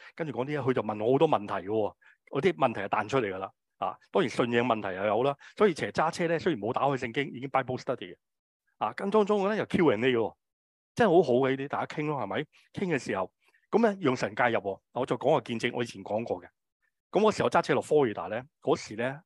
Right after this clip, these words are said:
冇咁多I T嘢㗎嘛，咩G P S冇嗰啲嘢嘅，就係C A攞本嘢，成本嘢成半轉厚嘅 map，咁啊 flip 下 flip 下就條路點揸到落 Florida 嘅，係咪？flip 嘅。咁有時一過到邊個 state 嘅時候呢，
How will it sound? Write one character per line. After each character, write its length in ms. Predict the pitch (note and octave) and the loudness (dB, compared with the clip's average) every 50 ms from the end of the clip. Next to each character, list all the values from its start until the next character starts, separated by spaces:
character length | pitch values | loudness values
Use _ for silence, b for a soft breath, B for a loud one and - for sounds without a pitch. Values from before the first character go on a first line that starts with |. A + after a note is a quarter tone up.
| _ - | _ -12
冇 100 | G#2 G#2 | -10 -8
咁 200 | A2+ A2+ A2+ A#2+ | -8 -8 -6 -4
多 260 | A2+ B2+ B2+ B2+ B2 - | 0 2 2 2 2 0
I 220 | - - - A#2+ B2 | -2 -6 -8 -8 -8
T 180 | - - C3+ A#2 G2+ | -6 -6 -6 -4 -4
嘢 80 | G2 | -4
㗎 100 | G2 A2 | -6 -6
嘛， 300 | A2+ A2 G#2 G2+ G#2 G#2 | -6 -6 -8 -8 -8 -10
咩 160 | A2 A#2+ A#2 A2 | -10 -10 -12 -10
G 180 | - B2+ B2 | -10 -12 -12
P 240 | A2 - A#2+ A#2 A2+ | -10 -8 -6 -6 -6
S 140 | A2+ - A2 | -8 -10 -12
冇 100 | G2 G2 | -12 -10
嗰 120 | G#2 G#2+ | -10 -8
啲 20 | G#2+ | -8
嘢 240 | A2+ G2+ F2+ F#2 | -8 -8 -8 -8
嘅， 40 | F2 - b b b b _ | -10 -12 b b b b _
就 100 | - A#2 | -8 -8
係 60 | A2+ | -8
C 200 | - - - D#3+ | -8 -8 -6 -4
A 180 | D3+ D3 C#3+ D3 | -2 -2 0 0
攞 140 | C3+ B2 A#2 | 0 -2 -2
本 140 | A2+ A#2+ A2 | -2 -4 -4
嘢， 180 | A2 G2+ G#2+ - _ | -4 -6 -8 -8 _
成 260 | _ - - F#2+ G2+ | _ -10 -10 -10 -6
本 140 | G2+ A#2 C#3+ | -4 -2 -2
嘢 100 | C#3+ B2 | -2 -2
成 180 | A#2 - A#2 F#2+ F#2+ _ _ | -4 -6 -10 -14 -16 _ _
半 120 | - A2+ | -4 0
轉 360 | A#2+ A#2+ A#2+ A#2 A#2 A#2+ A2+ G#2 | 0 0 0 -2 -4 -4 -2 0
厚 120 | G#2 G#2+ | 0 0
嘅 100 | A2+ A2+ | -2 -2
map， 160 | B2 C3+ C#3 - B B B B B B B | 0 -2 -2 -2 B B B B B B B
咁 140 | - C#3 C3+ | -4 -2 -2
啊 20 | |
flip 240 | A#2+ - - F3+ - | -2 0 2 0 2
下 180 | - A#2+ A#2+ B2 | 4 2 2 2
flip 220 | - - F3 C3 | 2 0 -2 -2
下 160 | B2 A#2+ A#2 | 0 -2 -2
就 240 | - - G#2 G#2+ A2 - _ - | -2 -2 -4 -4 -6 -10 _ -10
條 100 | G2+ F#2+ | -8 -6
路 120 | G2+ G#2+ | -6 -6
點 140 | G#2 A2 A2+ | -8 -8 -6
揸 160 | B2+ - C3 | -2 -2 -2
到 120 | C3 A2 G#2 | -2 -2 -2
落 100 | G#2+ F#2+ | -4 -2
Florida 420 | - B2+ A#2+ G#2+ F#2 F2 D#2+ D#2 | -2 -2 -4 -4 -6 -8 -12 -12
嘅， 100 | F2 F2+ | -14 -16
係 40 | F2 | -14
咪？ 140 | F2 G2 G#2 B2+ b b b b b _ | -12 -12 -12 -12 b b b b b _
flip 160 | - B2+ - | -4 -4 -4
嘅。 160 | - F2+ - _ _ b b b b b b - | -6 -12 -14 _ _ b b b b b b -2
咁 100 | - G#3+ | 2 4
有 120 | A#3+ G#3 F#3 | 4 4 2
時 120 | - - | 2 2
一 40 | D3 | 2
過 340 | G#3 - - F#3 D#3+ D#3+ D3+ | 2 4 6 6 8 8 8
到 100 | D#3 D3 | 6 4
邊 220 | - G3+ F#3+ F#3 | 2 0 0 2
個 80 | D#3+ D3 C3+ C#3+ - - _ _ _ | 4 4 4 4 2 0 _ _ _
state 300 | - - - F#3+ F3 D#3+ | -10 -4 -2 0 0 0
嘅 100 | D3 C3+ | 0 -2
時 120 | - - | -2 -2
候 100 | E2+ F#2+ | -2 -2
呢， 100 | A#2+ B2+ | -2 -4